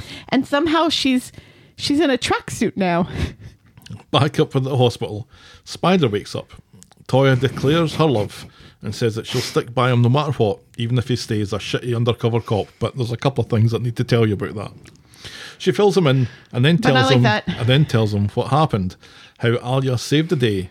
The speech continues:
Speaker 2: and how Griff is on the run. Spider insists that Max wasn't one of the racists.
Speaker 1: He is one of the racists.
Speaker 2: He's definitely one of the racists.
Speaker 1: And also, here's Spider, who's had two surgeries now,
Speaker 2: <laughs>
Speaker 1: two surgeries on his head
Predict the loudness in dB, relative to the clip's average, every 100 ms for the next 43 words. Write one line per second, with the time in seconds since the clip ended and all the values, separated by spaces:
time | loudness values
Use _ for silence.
0 | -4 0 2 2 0 0 0 2 2 2
1 | 2 2 0 -8 _ _ -20 _ _ -16
2 | -10 -2 0 2 2 0 -2 -4 -4 -4
3 | -2 -2 -6 -12 -14 -20 -8 0 2 2
4 | 4 6 6 6 2 -4 -10 -14 -16 -18
5 | -20 _ _ -2 0 0 0 2 2 2
6 | 0 0 0 0 2 0 0 -4 0 0
7 | 0 -2 -4 -8 -14 -14 -4 0 2 0
8 | -2 -2 -2 -4 -8 -2 -2 -2 -4 -2
9 | -2 -2 -4 _ -6 -2 0 2 2 -2
10 | -8 _ _ -2 0 0 0 0 2 2
11 | 2 2 2 2 2 2 0 _ _ -6
12 | -6 -6 0 0 0 0 0 2 2 2
13 | 0 0 0 0 2 2 4 2 0